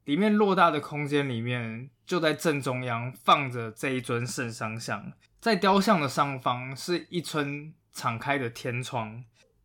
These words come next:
光线直直的落在雕像身上，让光明与黑暗形成了一种强烈的对比。空荡荡的墙壁环绕在雕像的周围，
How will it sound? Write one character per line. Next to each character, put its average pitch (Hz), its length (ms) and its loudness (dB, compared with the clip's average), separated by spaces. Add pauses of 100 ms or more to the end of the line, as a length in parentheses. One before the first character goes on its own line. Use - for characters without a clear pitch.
(180)
光 202 200 6
线 185 280 4
直 147 240 2
直 143 100 -4
的 135 140 2
落 139 220 2
在 131 180 2
雕 131 320 2
像 127 260 -2
身 117 260 -6
上， 117 380 -6 (400)
让 202 240 6
光 185 240 6
明 147 220 2
与 123 100 -2
黑 143 300 0
暗 131 200 4
形 143 280 -2
成 156 160 0
了 143 140 2
一 147 80 2
种 131 200 0
强 131 360 -2
烈 147 120 4
的 123 140 0
对 120 300 0
比。 107 360 -10 (460)
空 196 240 4
荡 190 180 4
荡 175 140 6
的 143 100 2
墙 131 380 -2
壁 123 220 0
环 139 200 0
绕 175 160 6
在 156 140 4
雕 147 320 4
像 147 180 0
的 123 120 0
周 120 320 0
围， 110 340 -6